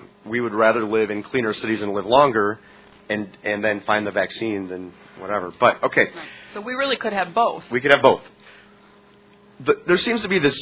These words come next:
Speaker 1: thing with risk. So I wanna really get into this risk analysis. Um, so we say vaccines don't cause autism. I think almost everyone accept, accepts that. Even people that are against vaccines anymore tend to accept that. No autism.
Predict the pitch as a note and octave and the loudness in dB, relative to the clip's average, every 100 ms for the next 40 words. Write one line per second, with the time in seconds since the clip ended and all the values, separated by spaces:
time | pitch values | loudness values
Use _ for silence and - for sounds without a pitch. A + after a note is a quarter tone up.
0 | - _ _ - D3 C#3+ A#2+ A#2 G#2 G#2 | -8 _ _ 0 2 2 -2 -2 0 -2
1 | F2+ C#3+ F#3 F3+ E3+ C3+ C3+ B2 G#2+ G#2 | 2 4 6 6 2 2 2 0 -4 -4
2 | G2 G#2+ - - - - - G#2+ G2 F#2+ | -2 -2 -2 -14 -20 -14 -6 0 2 2
3 | G2 - E2+ - - - G#2+ G#2 G2 F#2 | -2 -6 -10 -10 -10 -4 0 0 0 -4
4 | - - - - - D3+ F3 - E3+ D#3+ | -12 -20 -20 -18 -4 0 0 4 6 6
5 | D#3 D#3 D3+ - - _ A#2 C3 - C3+ | 4 2 0 -4 -12 _ 0 0 0 -4
6 | A2+ B2 G#2+ A#2 G#2 C#3+ D#3+ D#3+ C#3 C#3 | 0 0 4 2 4 4 4 2 -2 0
7 | C3+ C#3 B2+ - B2 C#3+ - _ B2+ D3+ | -2 -6 -12 -8 -6 -8 -12 _ 0 0
8 | D3 - B2+ C#3 B2+ A#2 G#2+ - B2 - | 0 0 0 2 2 2 -2 -2 -2 -2
9 | - - B2+ A2 A#2+ A2+ C#3 D3 C#3+ B2+ | -4 -2 0 0 -2 -2 -4 -6 -4 0
10 | A2 A2 D#3+ F3 B2 A2 - A2+ A2 - | 0 0 -2 -2 0 0 -2 -6 -6 -10
11 | - A2 A2 G#2+ - A2 G2+ - G#2 F#2 | -14 -8 -4 -4 -4 -6 -6 -6 -6 -2
12 | G#2+ A#2+ C#3+ A2 G2 F#2+ F2+ | 0 2 4 4 2 -8 -14